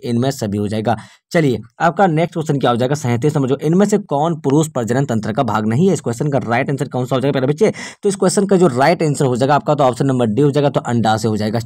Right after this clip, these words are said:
चलिए इनमें से कौन बिहार का सुई शिल्प है? इस क्वेश्चन का राइट आंसर क्या हो जाएगा आपका? तो ऑप्शन नंबर ए जो है ना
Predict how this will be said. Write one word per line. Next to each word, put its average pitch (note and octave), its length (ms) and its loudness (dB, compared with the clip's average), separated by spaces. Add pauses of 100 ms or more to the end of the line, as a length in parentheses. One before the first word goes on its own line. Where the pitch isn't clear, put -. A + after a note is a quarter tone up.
चलिए C3 260 2 (520)
इनमें A3 260 2
से A3 140 2
कौन F#3 320 4
बिहार C3+ 300 2
का E3 140 2
सुई E3 480 2
शिल्प C3 320 0
है? C#3 180 4
इस - 80 -2
क्वेश्चन C#3 320 -2
का C#3+ 80 2
राइट B2+ 340 2
आंसर D3 200 2
क्या C3 160 2
हो A#2+ 100 2
जाएगा B2+ 160 2
आपका? D#3 180 0
तो D#3 80 2
ऑप्शन B2 260 2
नंबर A#2 280 0
ए C#3 160 2
जो B2 120 2
है A#2 60 0
ना D#3+ 140 2